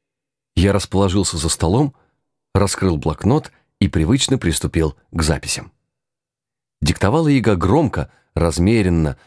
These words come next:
по два раза переспрашивать почти не приходилось. В этом смысле работать с ней всегда одно удовольствие.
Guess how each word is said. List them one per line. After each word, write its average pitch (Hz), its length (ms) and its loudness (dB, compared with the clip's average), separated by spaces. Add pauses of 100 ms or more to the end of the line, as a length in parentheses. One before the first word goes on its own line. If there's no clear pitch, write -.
(140)
по 82 120 2
два 85 200 0
раза 110 280 0
переспрашивать 87 640 0
почти 85 280 -2
не 82 80 0
приходилось. 76 640 -4 (480)
В 80 80 2
этом 82 200 0
смысле 95 440 0 (260)
работать 90 420 0
с - 100 -6
ней 85 100 2
всегда 78 360 0
одно 82 280 0
удовольствие. 78 600 -2